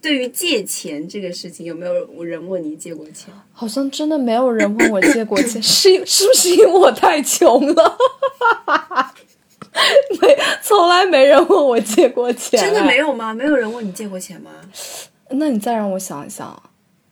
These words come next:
Speaker 2: 好像真的没有。我想起来了，有过一次，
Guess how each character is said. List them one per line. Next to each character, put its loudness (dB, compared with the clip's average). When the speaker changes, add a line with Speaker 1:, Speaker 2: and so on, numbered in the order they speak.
Speaker 2:
好 -12
像 -10
真 -10
的 -12
没 -6
有。 -10
我 4
想 6
起 2
来 6
了， 6
有 4
过 4
一 -2
次， 0